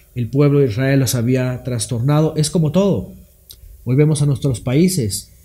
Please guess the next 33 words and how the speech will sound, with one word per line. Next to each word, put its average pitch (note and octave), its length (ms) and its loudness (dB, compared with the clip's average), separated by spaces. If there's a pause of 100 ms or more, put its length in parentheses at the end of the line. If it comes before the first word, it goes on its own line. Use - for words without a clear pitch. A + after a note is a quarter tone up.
(160)
y C3+ 440 2
cada D#3+ 280 4
uno E3+ 200 6
de D#3 60 4
nosotros, D3 540 2
por B2+ 160 -4
ejemplo, D3 280 0
aquí - 120 -2
en C3+ 100 0
México, C#3+ 320 4
juzgamos C3 720 0
de A2+ 120 -4
cómo C#3 200 -2
debe C#3+ 220 0
de A#2+ 140 -2
ser D3 400 0
nuestros A2+ 320 -4
gobernantes, A2+ 880 -2 (320)
este, G#2+ 760 -2 (540)
el A#2+ 160 -2
presidente, B2 1000 0
la, A2 200 -4
los, G#2+ 300 -4
las A2 200 -4
instituciones, B2+ 1120 -2 (280)
y B2+ 100 0
a B2+ 40 2
veces D3+ 220 2
nos D3 140 2
damos D3+ 200 2
cuenta D#3 480 -2
tan B2+ 160 -4
claramente D#3 960 2